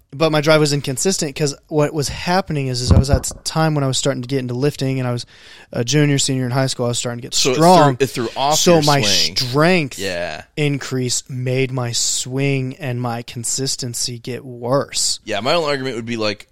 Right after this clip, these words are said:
Speaker 2: overuse injury potential of
Speaker 1: Right.
Speaker 2: just keep hammering the same thing.
Speaker 1: Right,
Speaker 2: But
Speaker 1: right. Well, and, and you see golfers who, and golf is a, I don't know if that's a good example or not, but they, they spend hours,
Speaker 2: Right.
Speaker 1: hours at the fucking range.
Speaker 2: So then do they need to spend more hours doing that at the gym, or should they do other shit that
Speaker 1: Right.
Speaker 2: keeps them healthy and allows them to keep doing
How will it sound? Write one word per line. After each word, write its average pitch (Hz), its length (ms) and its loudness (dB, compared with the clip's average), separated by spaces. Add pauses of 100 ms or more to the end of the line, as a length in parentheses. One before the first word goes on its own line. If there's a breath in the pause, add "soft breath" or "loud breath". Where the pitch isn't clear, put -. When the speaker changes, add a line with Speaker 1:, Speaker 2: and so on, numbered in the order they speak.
Speaker 2:
overuse 104 480 -4
injury 92 320 -12
potential 87 540 -12
of 127 60 0
Speaker 1:
Right. 135 180 4
Speaker 2:
just - 160 -4
keep 92 240 -10
hammering 87 340 -16
the 87 60 -14
same - 260 -14
thing. - 180 -8
Speaker 1:
Right, 139 300 6
Speaker 2:
But 80 80 -6
Speaker 1:
right. 143 320 4
Well, 160 220 6
and, 160 160 4
and 160 200 4
you 143 140 0
see 135 220 -2
golfers 120 580 -2 (180)
who, 127 200 0
and 123 180 -2
golf 113 220 -2
is 113 100 -8
a, 117 80 -10 (260)
I 139 60 -14
don't 117 100 -10
know 117 60 -10
if 113 80 -14
that's 120 140 -14
a - 20 -16
good 120 100 -10
example 120 320 -8
or 113 60 -6
not, 139 220 -2
but 127 120 -6
they, 135 200 0
they 131 240 -2
spend 131 240 -4 (100)
hours, 123 540 2 (640)
Speaker 2:
Right. 67 240 -12
Speaker 1:
hours 135 360 4
at 120 100 -4
the - 80 -18
fucking 117 320 -12
range. 110 460 -16 (360)
Speaker 2:
So - 160 -16
then 113 140 -2
do 113 120 -4
they 110 120 -2
need 110 200 -4
to 107 60 -6
spend 104 380 -6
more 101 240 -6
hours 98 320 -4
doing 98 260 -10
that 90 180 -8
at 85 100 -16
the 85 80 -14
gym, 87 280 -16
or 87 60 -18
should - 160 -14
they 90 60 -14
do 87 180 -14
other 87 160 -14
shit - 320 -10
that - 80 -4
Speaker 1:
Right. 147 220 8
Speaker 2:
keeps 123 100 4
them 107 140 -8
healthy 180 360 -4
and 101 80 -8
allows 98 380 -10
them 95 140 -14
to 85 60 -20
keep 73 220 -20
doing - 140 -18